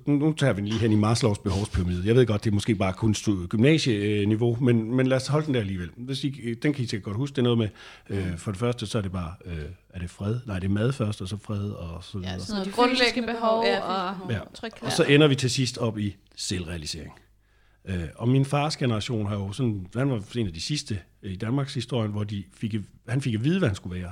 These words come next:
Speaker 1: af min farfar, ikke? "Du skulle være, øh, murer." Det var der ikke noget ondt i. Det var mere, dengang var det bare stadigvæk om at få mad på bordet og tjene penge og kunne overleve. Og i dag, jamen, det er vigtigt, du får udfoldet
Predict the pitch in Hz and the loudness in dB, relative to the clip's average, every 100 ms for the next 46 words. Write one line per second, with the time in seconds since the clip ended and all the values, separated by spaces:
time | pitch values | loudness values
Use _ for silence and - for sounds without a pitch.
0 | - 104 95 90 87 - 85 151 160 _ | -12 -6 -6 -4 -8 -10 -6 -4 -4 _
1 | 101 - 113 117 101 92 104 92 87 95 | -18 -10 -6 -2 -2 -4 -8 -6 -4 -4
2 | 95 101 - 127 117 117 - _ 120 117 | -4 -8 -6 -4 -2 -4 -8 _ -2 -2
3 | - - 160 135 110 - 135 120 120 120 | -4 -2 -2 0 -6 -2 2 4 2 2
4 | 131 113 110 98 101 107 - 190 175 104 | 0 2 0 -2 -4 -8 0 2 4 2
5 | 95 90 - 85 90 110 117 107 113 104 | 0 -4 -4 -4 -2 -2 -2 -2 0 0
6 | 87 82 - 92 87 104 113 123 101 123 | -2 -4 -8 -10 -6 -4 -2 -4 -2 -2
7 | 85 82 80 78 - _ _ _ - - | -2 -4 -10 -10 -14 _ _ _ -20 -20
8 | - - - 80 143 214 - - _ _ | -20 -20 -12 0 2 2 -2 -20 _ _
9 | _ _ - 78 - - - 78 110 - | _ _ -4 -4 -6 -10 -10 -4 -4 -4
10 | 92 - 90 104 - 139 117 - 104 87 | -8 -8 -6 -6 -6 -4 -4 0 0 0